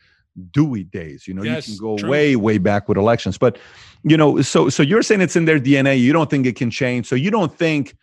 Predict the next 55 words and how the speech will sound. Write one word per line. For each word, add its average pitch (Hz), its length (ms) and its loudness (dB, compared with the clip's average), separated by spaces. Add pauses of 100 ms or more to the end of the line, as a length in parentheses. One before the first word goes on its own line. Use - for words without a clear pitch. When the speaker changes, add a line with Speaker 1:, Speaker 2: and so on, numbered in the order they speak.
(300)
Speaker 1:
one 147 140 2
of 131 140 0
these 131 260 0
things 135 280 -4
about, 117 280 0
"Hey, 139 220 0
you 123 160 -2
know, 123 80 -6
I'm 120 80 -6
a 113 40 -6
changed 131 380 -6
man 123 240 -4
right 117 260 -2
now. 120 280 -4
I 110 100 -2
don't 123 220 -6
have 123 160 -4
the 107 80 -10
same 123 280 -8
tendency 123 540 -8
as 104 160 -8
of 107 140 -8
trying 117 240 -8
to 113 60 -10
get 113 180 -6
money 120 280 -6
out 113 120 -6
of 113 40 -8
your 107 120 -10
pocket 113 400 -6
and 110 100 -8
I'm 107 120 -10
living 123 240 -4
a 117 60 -8
straight 120 280 -8
life." 117 200 -2 (520)
You 139 100 0
think 208 320 -4
it's 151 180 -4
something 165 420 -4
that 147 120 2
will 131 120 0
never, 127 480 -2
ever 135 200 -2
go 123 200 -4
away 120 240 -4
once 120 280 -8
they're 120 140 -6
in 127 180 -6
it 123 140 -8
for 110 100 -10
twenty, 123 280 -8
thirty, 117 200 -6
forty 117 240 -6
years? 135 360 -8